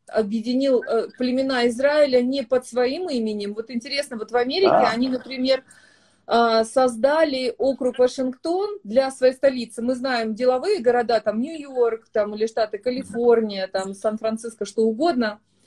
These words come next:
Speaker 1: Вот. Но, э, столица Америки, она выделена в отдельный округ,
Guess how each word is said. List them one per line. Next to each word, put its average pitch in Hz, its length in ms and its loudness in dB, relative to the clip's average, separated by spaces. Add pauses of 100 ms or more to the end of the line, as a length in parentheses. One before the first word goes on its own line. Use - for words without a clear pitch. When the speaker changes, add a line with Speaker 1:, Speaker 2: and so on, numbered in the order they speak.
(260)
Speaker 1:
Вот. 214 320 4
Но, 254 480 6
э, 214 280 2
столица 277 480 2
Америки, 285 540 4
она 247 320 2
выделена 254 440 0
в 233 60 2
отдельный 247 380 2
округ, 196 380 -4